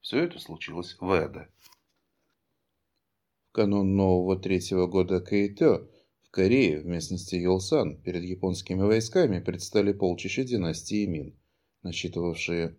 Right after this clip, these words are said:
многие сотни тысяч воинов. Японские воины замерли, потому что не ожидали, что противник соберёт такую большую армию.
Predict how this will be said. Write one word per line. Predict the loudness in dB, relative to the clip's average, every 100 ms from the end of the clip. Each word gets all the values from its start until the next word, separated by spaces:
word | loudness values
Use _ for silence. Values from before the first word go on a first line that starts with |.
| _
многие | -8 -6 -6 -6
сотни | -6 -6 -8
тысяч | -8 -6 -6 -6 -4
воинов. | -2 -4 -8 -18 _ _ _ _ _ _ -14
Японские | -6 -4 -4 -2 2
воины | 4 4 2 0
замерли, | 2 2 0 -4 -10 -18 _ _ _
потому | -8 -4 -2 -4
что | -4 -2
не | 0
ожидали, | 0 2 4 4 2
что | -4 -4
противник | -4 0 0 0 -2
соберёт | -4 -4 -2 -2
такую | -6 -4 -2 0
большую | 0 0 0 2 2
армию. | 0 -8 -18